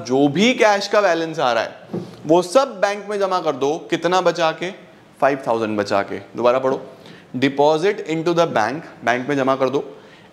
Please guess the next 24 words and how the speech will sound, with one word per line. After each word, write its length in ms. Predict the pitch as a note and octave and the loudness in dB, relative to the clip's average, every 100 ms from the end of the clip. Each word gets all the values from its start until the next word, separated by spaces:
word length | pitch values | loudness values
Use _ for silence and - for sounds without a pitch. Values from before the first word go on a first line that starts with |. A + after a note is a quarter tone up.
| - | 0
entire 680 | F3+ G#3 - A#3 B3+ C#4 A3 | 0 2 2 2 2 0 2
balance, 500 | E3 C#3 D3 G3+ - - | 2 2 -2 -6 -14 -18
सारा 340 | - A3 B3+ - | -6 0 2 2
balance 580 | F#3+ C#3+ C3 E3+ G#3 - - - _ - | 4 2 0 -8 -14 -20 -20 -20 _ -4
किसको 380 | A#3+ A#3+ - C#4+ | 0 0 2 2
छोड़ 320 | C#4 - F#3+ F3+ | 2 0 2 2
के? 180 | D#3 A2 - - - | -2 -4 -4 -8 0
After 280 | E3+ - G#3+ | 0 0 -2
retaining 460 | F3 D#3+ D3+ F3 G3 | -2 0 0 -2 -2
five 300 | - F#3 F3+ | 0 0 0
thousand 320 | C#3 C3+ D3 | -2 0 -2
in 140 | F3 | -2
business, 340 | C3+ A#2 G#2 - - - - | -2 -2 -8 -10 -20 -20 -6
business 240 | - D3+ F#3+ | 0 2 2
में 100 | G3+ | 0
फ़ाइव 240 | F#3+ E3 E3 | 0 0 2
थाउजेंड 280 | F3+ F3 F#3+ | 0 0 -4
छोड़ 220 | - D3+ | 0 0
दो, 140 | D3+ F#3 | 2 0
बाकी 300 | F3+ C#3+ F3+ | 2 0 -4
सब 280 | F3 G#3 F#3+ | -4 -2 0
जमा 200 | D3 C3+ | 0 0
कर 160 | A#2+ F#2+ | 0 -4
दो। 140 | F#2+ | -8